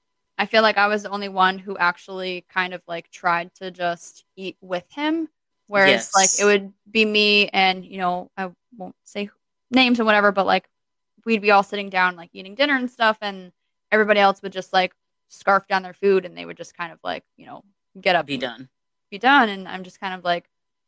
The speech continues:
Speaker 1: "He just, like, started eating. Like, you're just gonna, like,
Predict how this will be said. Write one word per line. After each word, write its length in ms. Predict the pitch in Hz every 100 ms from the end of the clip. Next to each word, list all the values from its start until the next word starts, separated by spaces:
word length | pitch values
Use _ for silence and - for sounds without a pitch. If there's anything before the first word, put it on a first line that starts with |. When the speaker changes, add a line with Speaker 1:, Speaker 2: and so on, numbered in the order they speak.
| _ _ _ _
Speaker 1:
"He 200 | - 208
just, 320 | 196 202 208 196
like, 180 | 185
started 420 | - - 175 160 -
eating. 380 | 185 196 - 131
Like, 200 | 165 165 175
you're 100 | 175
just 220 | 160 -
gonna, 220 | 175 160
like, 200 | 147 156